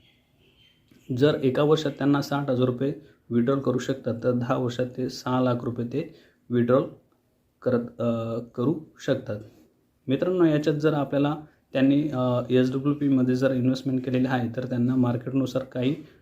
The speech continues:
ठराविक रिटर्न्स पण मिळणार आहे.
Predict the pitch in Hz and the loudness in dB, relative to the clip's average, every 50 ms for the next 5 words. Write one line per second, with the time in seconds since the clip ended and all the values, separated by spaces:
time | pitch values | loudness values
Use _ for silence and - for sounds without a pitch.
0 | _ _ _ - 127 120 123 127 139 151 147 - - - - _ _ _ - 120 | _ _ _ -6 -2 0 2 2 2 0 -2 -4 -14 -18 -20 _ _ _ -2 0
1 | 120 117 117 123 127 127 127 - 139 131 123 117 113 113 110 110 107 107 107 113 | 0 0 0 2 0 0 0 0 0 2 2 4 4 2 2 0 -2 -4 -4 -8
2 | - - - | -10 -16 -20